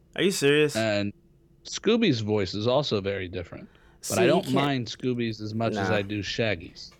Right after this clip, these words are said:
Speaker 1: You can't, you can't do a Scooby-Doo film or show and the voice is not the same.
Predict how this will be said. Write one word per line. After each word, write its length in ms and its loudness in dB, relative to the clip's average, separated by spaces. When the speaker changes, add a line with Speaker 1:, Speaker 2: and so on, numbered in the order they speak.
Speaker 1:
You 120 -12
can't, 300 -4
you 80 -6
can't 400 -2
do 360 2
a 80 -2
Scooby-Doo 1080 -2
film 760 -2
or 160 -4
show 720 -2
and 240 -6
the 100 -4
voice 460 -6
is 140 -10
not 480 -10
the 120 -12
same. 460 -10